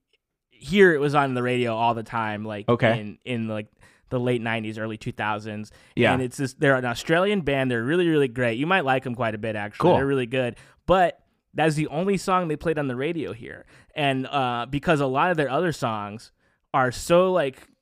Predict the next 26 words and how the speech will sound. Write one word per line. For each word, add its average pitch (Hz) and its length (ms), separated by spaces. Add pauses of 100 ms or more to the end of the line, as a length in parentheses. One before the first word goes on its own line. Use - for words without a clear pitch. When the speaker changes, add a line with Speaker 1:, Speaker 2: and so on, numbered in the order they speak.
(160)
Speaker 1:
guitar 151 520
focused 139 640
and, 127 220
like, 120 360
uh, 107 560
like, 107 340 (280)
very 156 360
intricate 160 580 (340)
guitars. 123 680 (160)
Like, 131 160
Speaker 2:
Yeah. 101 260
Speaker 1:
it, 151 140 (200)
that 147 300 (320)
I 151 220
heard 143 460 (300)
that 143 80
they 147 120
weren't 151 200
really 147 180
played 139 300
on 135 80
the 123 80
radio 127 360
much 120 240
is 123 60
because 123 460